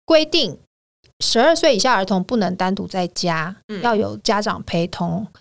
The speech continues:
Speaker 1: 那我觉得这个十二岁一定有他的根据，就是专家学者的根据。所以我会，那个时候我就会觉得，OK，我是，他十二岁之前，我就不放心让他自己去哪里哪里。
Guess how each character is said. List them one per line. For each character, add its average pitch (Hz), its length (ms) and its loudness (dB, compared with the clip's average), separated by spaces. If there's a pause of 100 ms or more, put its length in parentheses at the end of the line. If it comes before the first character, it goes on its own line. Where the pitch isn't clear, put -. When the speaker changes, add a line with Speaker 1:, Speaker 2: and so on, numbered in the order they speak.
(400)
Speaker 1:
那 311 160 2
我 220 100 4
觉 196 160 2
得 202 200 4
这 320 180 0
个 311 100 2
十 - 220 2
二 233 180 6
岁 233 240 2
一 190 80 -2
定 214 320 0
有 180 340 0 (280)
他 196 260 0
的 190 100 -2
根 180 360 0
据， 190 340 -6 (240)
就 - 140 -4
是 220 100 2
专 202 260 2
家 196 200 2
学 175 240 2
者 175 160 0
的 175 100 0
根 170 260 0
据。 208 300 -8 (420)
所 254 160 2
以 294 140 4
我 220 140 4
会， 277 240 4 (300)
那 339 140 0
个 320 120 4
时 302 100 2
候 285 100 6
我 226 80 4
就 254 120 6
会 262 60 4
觉 214 120 2
得， 208 140 4
OK， 247 420 2
我 202 180 4
是， - 160 -2 (280)
他 302 160 0
十 294 160 2
二 254 100 4
岁 262 140 4
之 247 180 -2
前， 185 400 0
我 170 80 2
就 247 100 4
不 202 160 0
放 196 300 0 (140)
心 - 440 0
让 202 240 0
他 185 200 -2
自 190 120 -8
己 - 240 -8
去 - 240 -4
哪 160 240 -4
里 175 160 -6
哪 143 260 -14
里。 190 140 -16